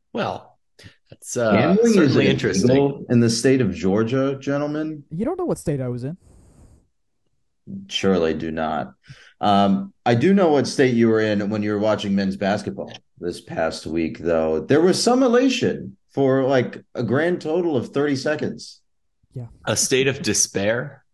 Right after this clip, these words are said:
Speaker 1: uh, on
Speaker 2: State of
Speaker 1: Saturday, that's
Speaker 2: despair
Speaker 1: for sure.
Speaker 2: normally, but, like, elation for one brief moment.
Speaker 3: A shocking
Speaker 1: I mean,
Speaker 3: minute of,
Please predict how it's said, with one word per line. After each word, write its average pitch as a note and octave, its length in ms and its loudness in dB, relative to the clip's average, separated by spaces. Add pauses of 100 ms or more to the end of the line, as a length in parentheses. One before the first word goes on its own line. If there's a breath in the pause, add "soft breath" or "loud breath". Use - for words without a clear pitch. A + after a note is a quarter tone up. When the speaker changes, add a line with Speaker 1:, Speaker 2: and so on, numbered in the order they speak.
(160)
Speaker 1:
uh, F#2+ 60 -6
on F#2 580 -2
Speaker 2:
State - 140 -4
of A2 80 0
Speaker 1:
Saturday, G#3+ 200 2 (100)
that's F#3 60 2 (100)
Speaker 2:
despair F#3+ 160 2
Speaker 1:
for F3 100 2
sure. D3 80 2
Speaker 2:
normally, G2 460 0
but, B2 260 -2
like, C3+ 220 -2
elation F#3 600 0
for G#2+ 140 -4
one C#3+ 400 -2
brief A#2+ 600 -4 (280)
moment. D#2 480 -14 (240)
Speaker 3:
A - 60 -10
shocking D#3+ 280 -6
Speaker 1:
I C#3+ 120 2
mean, E3 340 2
Speaker 3:
minute B2 80 -6
of, A2+ 140 -12